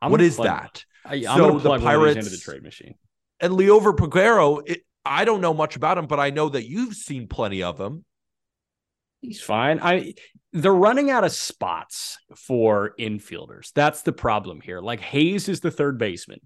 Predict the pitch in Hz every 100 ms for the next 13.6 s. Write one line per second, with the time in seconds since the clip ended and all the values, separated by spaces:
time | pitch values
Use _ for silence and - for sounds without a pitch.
0 | _ _ _ - - 160 175 190 156 151
1 | 143 - 131 113 110 - 73 - _ _
2 | _ _ - 180 185 208 185 165 160 147
3 | 131 135 127 120 98 98 - 73 - 104
4 | - 117 110 113 110 135 156 151 151 147
5 | _ _ 117 107 113 110 107 98 113 131
6 | 135 127 127 127 139 127 117 120 120 120
7 | 117 117 - _ _ _ 156 196 - _
8 | _ _ 180 180 143 165 277 294 226 151
9 | 160 - - - 90 78 - - - _
10 | - 135 120 117 110 107 - 110 101 -
11 | - 80 156 143 139 208 196 180 139 113
12 | 120 131 117 107 95 - 98 95 117 123
13 | 127 131 127 135 156